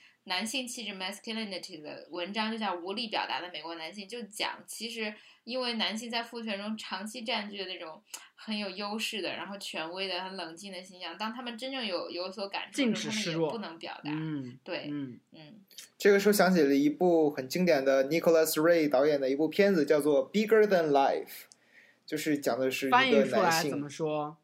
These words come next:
Speaker 2: 翻译过来怎么说？
Speaker 3: 我真的，
Speaker 1: 大于人生。
Speaker 3: 对，对，对，对，比，比，比生活更大，还是怎么着？反正他那个英文名就是 Bigger Than Life。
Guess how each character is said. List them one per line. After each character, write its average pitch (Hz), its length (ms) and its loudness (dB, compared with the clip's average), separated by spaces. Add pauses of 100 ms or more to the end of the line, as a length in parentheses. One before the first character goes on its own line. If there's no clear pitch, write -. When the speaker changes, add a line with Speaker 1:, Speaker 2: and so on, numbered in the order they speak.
(100)
Speaker 2:
翻 190 200 -2
译 180 60 0
过 160 140 -4
来 143 140 -8
怎 131 100 -16
么 123 100 -16
说？ 127 300 -14 (1500)
Speaker 3:
我 151 220 4 (260)
真 226 200 6
的， 208 80 10
Speaker 1:
大 214 200 8
于 208 120 0
人 180 240 -6
生。 196 180 -6 (340)
Speaker 3:
对， 214 120 4
对， 214 140 0
对， 226 100 2
对， 165 180 4
比， 147 160 0
比， 156 320 -2 (280)
比 151 100 -2
生 302 320 6
活 247 140 8
更 311 260 0
大， 403 420 8
还 147 160 6
是 165 80 8
怎 147 140 0
么 - 100 -2
着？ 139 120 4
反 131 200 0
正 170 80 4
他 233 120 6
那 247 120 2
个 180 60 4
英 160 120 4
文 175 60 2
名 160 120 2
就 170 100 4
是 151 100 2
Bigger 170 280 6
Than 131 160 4
Life。 123 260 2